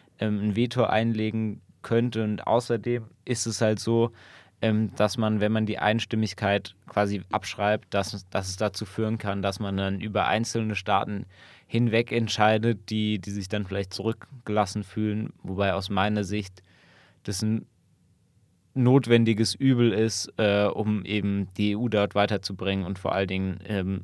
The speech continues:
eine starke Kante zeigen zu können bei, in, in der Außenpolitik.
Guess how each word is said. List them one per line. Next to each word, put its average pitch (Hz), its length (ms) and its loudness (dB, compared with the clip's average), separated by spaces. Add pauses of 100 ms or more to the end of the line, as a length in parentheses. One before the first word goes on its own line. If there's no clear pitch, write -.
eine 92 220 -8
starke 92 400 -4
Kante 101 340 -6
zeigen 95 340 -4
zu 95 160 -10
können 95 500 -4
bei, 85 500 -2 (920)
in, 101 260 -4 (760)
in 110 120 -4
der 92 120 4
Außenpolitik. 92 760 -2